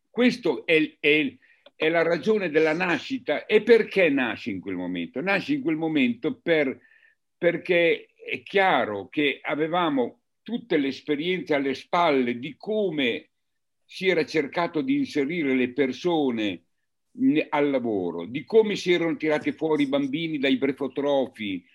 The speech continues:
o da, o de-, di come noi avevamo cercato di chiudere anche le case di riposo,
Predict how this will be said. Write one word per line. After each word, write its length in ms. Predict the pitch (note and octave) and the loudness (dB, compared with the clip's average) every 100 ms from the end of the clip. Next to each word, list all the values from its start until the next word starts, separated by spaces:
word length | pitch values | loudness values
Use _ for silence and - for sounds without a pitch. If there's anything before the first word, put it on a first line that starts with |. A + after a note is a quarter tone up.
| _ A#2+ | _ -2
o 120 | B2+ | 0
da, 320 | B2 A2+ A2+ | 2 0 0
o 120 | A#2+ | -2
de-, 360 | A#2+ B2 A2+ E3+ | -2 -2 -2 -6
di 140 | F3 | -10
come 800 | - G#3 A#3 G3+ E3+ D3+ F#2 C#3 | -8 0 4 4 2 0 0 -8
noi 380 | - F3+ F#3+ F3+ | -10 -6 0 2
avevamo 320 | E3+ F3 E3+ | 2 0 -2
cercato 480 | D3+ E3+ C3+ F#3 F3 | -4 -4 -4 -6 -4
di 180 | D#3+ D3 | -6 -6
chiudere 640 | - F#3 F#3+ D3+ D3 C3+ | -10 -8 -6 0 0 2
anche 380 | D3 D#3 D3 C#3 | 0 -2 -2 0
le 140 | C3 C3 | 0 0
case 340 | D3+ C3+ C3+ | -4 -4 -4
di 100 | B2 | -2
riposo, 800 | B2+ B2+ D#3 C#3+ G#2+ F2 F#2 D#2 | 0 0 0 0 -2 -6 -10 -12